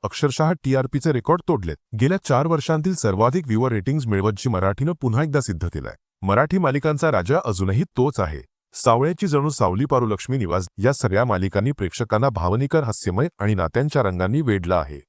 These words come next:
पण मंडळी, सगळ्यात जास्त धूम उडवली फक्त चार महिन्यांत कमळी झाली झी मराठीची टीआरपी क्वीन. तर दुसरीकडे तारिणी आणि विण दोघांतलीही तुटेना या नव्या मालिकांनी चाहत्यांच्या मनात घर केलंय.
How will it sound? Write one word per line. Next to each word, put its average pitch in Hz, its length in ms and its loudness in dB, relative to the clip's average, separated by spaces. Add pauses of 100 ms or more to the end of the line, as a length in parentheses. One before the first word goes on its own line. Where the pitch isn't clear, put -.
पण 117 120 4
मंडळी, 110 340 0
सगळ्यात 117 400 0
जास्त 117 260 0
धूम 113 260 0
उडवली 104 300 0 (100)
फक्त 151 280 2
चार 120 200 0
महिन्यांत 139 320 0
कमळी 123 220 2
झाली 98 240 -2
झी 113 220 0
मराठीची 107 460 0
टीआरपी 92 420 0
क्वीन. 78 240 -4 (340)
तर 156 120 2
दुसरीकडे 151 680 0
तारिणी 98 300 0
आणि 87 160 0
विण 127 180 0
दोघांतलीही 104 560 0
तुटेना 87 440 -2
या 101 120 2
नव्या 101 320 2
मालिकांनी 139 460 0
चाहत्यांच्या 131 540 0
मनात 107 300 0
घर 101 220 2
केलंय. 67 220 -8